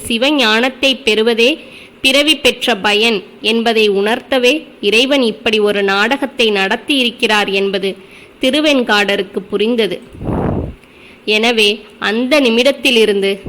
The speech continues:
அவர் உலக ஆசைகளை விட்டார். மனைவி, குடும்பத்தை துறந்தார். கையில் திருவோடு எடுத்துக்கொண்டு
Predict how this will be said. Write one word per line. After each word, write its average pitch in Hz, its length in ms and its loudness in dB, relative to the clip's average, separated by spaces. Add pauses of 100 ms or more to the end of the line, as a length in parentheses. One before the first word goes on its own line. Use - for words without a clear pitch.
அவர் 214 260 0
உலக 233 420 0
ஆசைகளை 240 680 2
விட்டார். 208 500 -2 (500)
மனைவி, 247 680 0
குடும்பத்தை 262 680 2
துறந்தார். 220 520 0 (380)
கையில் 233 480 -2
திருவோடு 269 500 2
எடுத்துக்கொண்டு 208 880 0